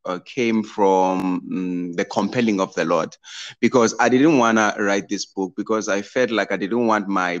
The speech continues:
baggage to be out there in the public. But it was kinda selfish for me because I, I kinda knew that there is somebody out there who was obviously going through the same experience who would be touched by the story.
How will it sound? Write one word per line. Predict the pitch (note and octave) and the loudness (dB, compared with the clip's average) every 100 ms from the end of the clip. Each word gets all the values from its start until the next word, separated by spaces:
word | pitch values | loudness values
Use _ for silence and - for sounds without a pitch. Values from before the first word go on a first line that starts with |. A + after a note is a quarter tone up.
| F2+ | -2
baggage | G2+ G2+ F#2 - | -2 -2 -6 -4
to | G2+ | -6
be | - F2+ | -6 -4
out | F#2+ F#2 | -2 -2
there | - F#2+ | -2 -2
in | F#2 | -2
the | F#2 | -4
public. | F#2 G2 A#2+ C#3+ - _ _ _ _ - - _ - | -2 -2 2 0 -2 _ _ _ _ -20 -20 _ -4
But | A2+ A#2 A2 G#2 - | 2 4 2 0 -4
it | A#2+ | 0
was | A#2 G#2+ - | 2 2 0
kinda | D3 C#3+ A#2+ G#2 G2 | -4 0 2 0 -2
selfish | - C#3+ C3 - A2+ | -4 -4 -4 -4 -10
for | - F#2+ | -8 -8
me | E2 F#2+ A2 G2+ | -6 -4 -2 -2
because | G2 G2+ - A2 G#2 G2+ G2+ F#2 F#2 | -4 -8 0 2 4 2 0 -8 -6
I, | A2+ G#2 G#2 G#2 G#2+ | -2 0 0 0 -2
I | A2 | -4
kinda | C3+ E3+ A2 | -2 -2 0
knew | G2 A2+ | 0 0
that | G#2+ G2+ - - | 0 -2 -4 -16
there | A#2 A2+ | -2 0
is | A#2+ - | 0 -2
somebody | C#3 D3+ A2 G2 - | -6 -4 -2 -2 -2
out | F#2 F2+ | -2 -2
there | - F#2+ F2+ - | -4 -4 -4 -6
who | G#2 | -4
was | G#2 G2+ - | -4 -4 -4
obviously | G#2+ G2+ F#2+ G#2 | -2 -2 -4 -6
going | F2+ F2+ F#2 F2+ | -6 -4 -4 -4
through | G#2 G2+ | -4 -4
the | F2 | -4
same | E2+ - F#2 | -6 -4 -4
experience | F2 - - G#2+ G2 G#2 - - - - - | -4 -10 -2 0 2 0 -4 -12 -20 -20 -2
who | C3 A#2+ | 6 6
would | A2 | 6
be | G#2 | 0
touched | - A2 G2+ - | -4 -4 -4 -4
by | G2 F#2+ | -4 -4
the | F#2+ | -6
story. | - - G2+ F2+ E2+ D#2+ | -8 -2 -2 0 -4 -8